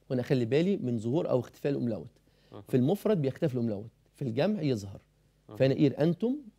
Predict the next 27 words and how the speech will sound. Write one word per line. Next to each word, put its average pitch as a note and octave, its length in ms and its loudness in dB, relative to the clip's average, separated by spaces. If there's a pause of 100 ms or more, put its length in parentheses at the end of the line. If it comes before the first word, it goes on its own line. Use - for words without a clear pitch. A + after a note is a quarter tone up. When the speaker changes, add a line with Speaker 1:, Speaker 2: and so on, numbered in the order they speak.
Speaker 1:
يعني A#2 180 -4
جمع C#3 260 -2
يبقى D3 340 -2 (220)
موست C#3 480 -2
اللي A#2+ 100 0
في - 80 -8
النص B2 440 -4
اللي A#2+ 120 -2
عليها A#2+ 160 0
أملاوت. - 280 -6 (360)
Speaker 2:
تمام. G#2+ 220 -10 (440)
Speaker 1:
نمرة F#3 140 6
فيغتسين، E3 680 2 (1080)
إيش G#3 200 0
هي D#3+ 320 4
باركن؟ D#3 540 4 (840)
ناين، E3 360 2
ده A#2+ 60 -2
سيست D3+ 220 -6
فيربوتن. A#2+ 600 0 (340)
لا، F#3+ 120 2
هذا A3+ 260 4
ممنوع. B2+ 480 2 (380)
اتفقنا C#3 480 0
لو F#3 260 4
في F3 160 -4
سؤال A#2 380 -4